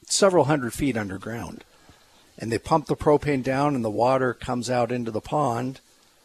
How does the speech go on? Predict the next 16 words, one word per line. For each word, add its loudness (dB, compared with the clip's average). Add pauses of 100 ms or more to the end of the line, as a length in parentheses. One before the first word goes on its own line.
(280)
and -10
then -2
to -4
get -4
the -8
propane 0
out, 0
they -8
pump -4
water 0
in, -2
and -8
the -10
propane -4
comes -10
out. -8